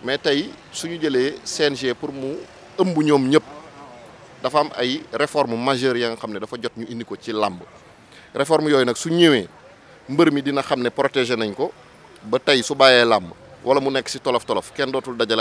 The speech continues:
ay caméra di ko, di ko sàkkul ndimbal. Tey manager bi su demee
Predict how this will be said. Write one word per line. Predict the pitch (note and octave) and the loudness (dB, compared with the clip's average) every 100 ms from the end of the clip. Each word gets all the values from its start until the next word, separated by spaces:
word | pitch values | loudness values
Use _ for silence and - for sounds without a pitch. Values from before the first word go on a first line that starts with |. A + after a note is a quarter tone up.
| G#2 | 0
ay | G#2+ | 0
caméra | A2 G#2 G2 B2+ - - | 0 0 2 0 -2 -14
di | G2+ | -12
ko, | - G#2 C3 - - - - - | -6 -4 -4 -10 -20 -20 -20 -12
di | G#2+ | -6
ko | A2 | 0
sàkkul | A2+ - G#2 | -2 -2 -6
ndimbal. | G#2 F#2+ E2+ - - - - - - - | -6 -6 -8 -12 -20 -20 -20 -20 -14 0
Tey | C#3 | 2
manager | C#3 D#3 D3 C3+ C3 | 4 2 2 2 2
bi | F#2 - - - - - | 0 -12 -20 -20 -20 -18
su | - D3+ | -10 -4
demee | D3+ D3 B2+ | 4 4 4